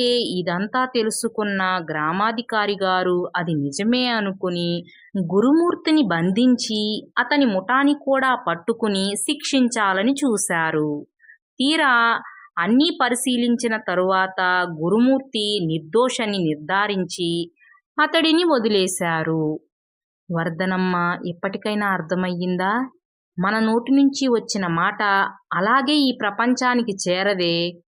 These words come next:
ఎవరికి కావలసిన విధంగా వారు దానికి కాస్త చేర్చి మరీ చెప్తూ ఉంటారు. చూశావుగా ఎంత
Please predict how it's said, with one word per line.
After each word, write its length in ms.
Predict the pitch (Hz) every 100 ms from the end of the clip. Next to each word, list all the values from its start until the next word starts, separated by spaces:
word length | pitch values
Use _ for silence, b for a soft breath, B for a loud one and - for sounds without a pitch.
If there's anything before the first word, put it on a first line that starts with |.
| - 170
ఎవరికి 380 | 170 196 196 -
కావలసిన 520 | 220 214 240 233 262
విధంగా 480 | 247 233 226 226 226
వారు 600 | 196 180 180 180 180 185 _ _ _ 180
దానికి 400 | 214 247 254 254
కాస్త 420 | 214 202 - 170 -
చేర్చి 300 | 233 254 -
మరీ 220 | 269 262
చెప్తూ 460 | 285 247 196 - 196
ఉంటారు. 840 | 180 165 165 156 156 156 165 175 -
చూశావుగా 840 | _ _ - 214 208 240 240 240 247
ఎంత 280 | 220 175